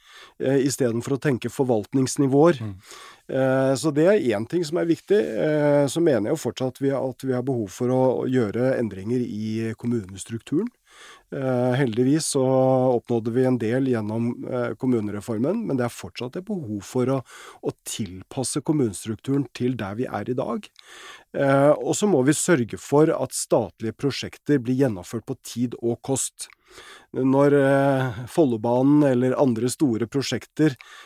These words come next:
Speaker 1: eh, gå-, s-, går over, eh, kostnadsrammen med en milliard eller fem milliarder,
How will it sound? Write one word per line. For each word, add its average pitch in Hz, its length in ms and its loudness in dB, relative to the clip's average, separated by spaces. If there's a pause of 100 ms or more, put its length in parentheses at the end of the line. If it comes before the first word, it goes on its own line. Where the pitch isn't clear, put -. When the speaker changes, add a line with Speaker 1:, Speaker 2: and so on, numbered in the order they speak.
(140)
Speaker 1:
eh, 127 560 2
gå-, 127 460 0 (560)
s-, - 180 -8
går 127 480 0
over, 123 560 2
eh, 127 380 4
kostnadsrammen 123 840 0
med 127 160 2
en 127 280 0
milliard 139 380 2
eller 127 140 0
fem 117 240 -6
milliarder, 127 480 0